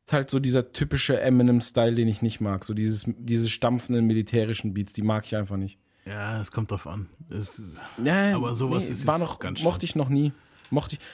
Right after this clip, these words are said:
Speaker 1: also ich mag Lieder n-, nicht wegen Eminem jetzt, sondern generell so dieses, alles was so militärisch klingt und das ist halt auch so ein amerikanisches Ding.
Speaker 2: Ja.
Speaker 1: Ja, könnt ihr jetzt sagen, ich bin U-S-A-Hater, ist aber nicht so. Es ist einfach ein amerikanisches Ding, sowas zu machen.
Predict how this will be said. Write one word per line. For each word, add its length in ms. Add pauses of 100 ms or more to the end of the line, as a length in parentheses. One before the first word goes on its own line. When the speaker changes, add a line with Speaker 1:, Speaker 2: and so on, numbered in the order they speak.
Speaker 1:
also 160
ich 160
mag 220
Lieder 440
n-, 340
nicht 200
wegen 180
Eminem 320
jetzt, 160
sondern 240
generell 460
so 120
dieses, 360
alles 340
was 160
so 80
militärisch 720
klingt 320
und 80
das 160
ist 140
halt 320 (580)
auch 240
so 140
ein 180
amerikanisches 760
Ding. 260 (220)
Speaker 2:
Ja. 280 (200)
Speaker 1:
Ja, 220 (160)
könnt 160
ihr 60
jetzt 80
sagen, 360 (120)
ich 160
bin 300
U-S-A-Hater, 640
ist 140
aber 140
nicht 160
so. 100
Es 140
ist 120
einfach 280
ein 80
amerikanisches 580
Ding, 160
sowas 240
zu 80
machen. 300